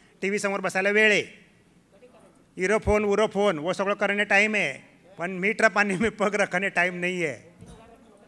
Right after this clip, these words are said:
संध्याकाळी झोपायच्या आधी फक्त मिठाच्या पाण्यात पाय ठेवायचे, खडा मीठ, एक टब करायचा सेपरेट स्पेशल, त्यात ते पाय ठेवायचे. त्यांनी बरेचसे नाइन्टी पर्सेंट विकार कमी होतात, कारण आत्ता सगळे आजार हे हीटचे आजार आहेत. हीटमुळे बीपी वर जा-, वाढतंय,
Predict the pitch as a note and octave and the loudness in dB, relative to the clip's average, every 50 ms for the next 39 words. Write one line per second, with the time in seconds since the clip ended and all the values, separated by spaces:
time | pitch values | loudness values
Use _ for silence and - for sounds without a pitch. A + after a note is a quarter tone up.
0 | - - - - - - - - - - F3 F#3 G3 G3+ G#3+ G#3 G#3 G#3 G#3+ A3 | -20 -20 -20 -20 -20 -20 -20 -12 -6 -2 -2 0 2 2 2 4 4 2 0 0
1 | F#3+ F#3+ F#3 - G3 G3 F#3 G#3 F#3+ F#3 F#3 G3 - F3 E3+ - - F#3+ F#3+ F#3 | -2 -4 -4 -2 -2 -2 0 0 -2 -2 -2 -4 -8 -8 -10 -10 -8 -8 -8 -6
2 | D#3+ F3 F3 F#3+ E3+ D#3+ E3+ F3 F3 - - E3+ E3+ E3 E3 E3 D3+ D#3 E3 - | -6 -6 -6 -6 -8 -8 -8 -8 -8 -6 -4 -4 -4 -4 -4 -6 -6 -6 -8 -6
3 | - F3 F#3 G3 G#3+ A3+ A#3+ A#3 - - - - - - _ _ - - E3+ F3+ | -4 -2 0 0 0 0 -2 -6 -10 -20 -20 -20 -20 -20 _ _ -6 -2 2 2
4 | G3+ G3+ G#3 G#3 G3 D#3+ - - - - - - _ _ _ _ _ _ _ _ | 4 4 4 4 2 2 0 -6 -20 -20 -20 -20 _ _ _ _ _ _ _ _
5 | _ _ E3+ F#3 F#3 D3 - G3 G3 F3 - F#3+ F#3+ F#3+ - F#3+ - G3+ G3 F3 | _ _ -8 -8 -6 -2 -2 -2 -2 0 0 0 0 0 0 -2 -4 -4 -2 -2
6 | F#3 F#3 D#3 - - F#3+ D#3+ - F3+ F3 D3+ A#2+ - - - - - - - - | -2 -2 -2 -4 -6 -6 -4 -2 0 -2 -2 -2 -6 -14 -20 -20 -20 -20 -20 -20
7 | - - _ - - - E3+ F3+ F3+ - - F#3 F#3 F#3+ - F3 F3 F#3 D3+ F3 | -20 -20 _ -20 -10 -4 -4 -4 -4 -4 -4 -4 -4 -2 -2 0 -2 0 0 -2
8 | E3+ D#3+ E3 E3+ E3 - E3+ D3+ C3 A#2 D#3 D#3+ F3 F#3 G#3 G#3 E3+ F3 E3+ F#3+ | 0 0 0 -2 -2 -2 -4 -4 -4 -4 -6 -6 -6 -6 -6 -6 -4 -4 -4 -4
9 | G3+ F#3 - - G3 G3 G#3 G3+ F#3 E3+ F3 E3+ E3 - A3 G#3 G3 F3 - G3 | -4 -6 -6 -6 -4 -2 -2 -2 -2 -2 -4 -4 -6 -8 -8 -6 -6 -6 -6 -8
10 | F#3+ F3+ F#3 F3 F#3 F3+ F3+ - F#3 F3+ F#3 F3 F3 E3+ - F3 F#3 G3 - - | -8 -8 -8 -4 -4 -4 -4 -4 -8 -10 -10 -10 -8 -6 -4 -4 -4 -4 -4 -6
11 | F#3 E3+ F3+ F3 E3 D#3 - - G3+ F#3+ - G3 G#3 G#3 F#3 E3+ E3+ F3 F#3+ G3 | -8 -6 -6 -6 -6 -6 -6 -6 -6 -4 -4 -6 -4 -2 -2 -2 0 0 0 0
12 | F#3 F#3+ G3 E3+ D3 E3 G#3+ A#3 E3+ - A#3 A3 G3 F#3+ F#3+ F#3 F3+ D#3 - - | 2 0 0 -2 -2 -4 -6 -6 -6 -2 2 2 2 2 2 0 0 -2 -4 -6
13 | - - - _ _ _ _ _ _ _ _ _ _ - G#3 B3 A3+ G#3+ A3+ A#3 | -12 -20 -20 _ _ _ _ _ _ _ _ _ _ -2 -2 -2 0 0 0 0
14 | A#3+ A3 G#3+ A3+ - A#3 A#3 A3+ A3 G#3+ G#3 G3 G3+ G3 F#3 F3+ E3+ D#3 - D#3+ | 0 0 0 -4 -4 -4 -4 -2 -2 -2 -2 -2 -2 -2 0 0 -2 -2 -4 -8
15 | C#3+ | -8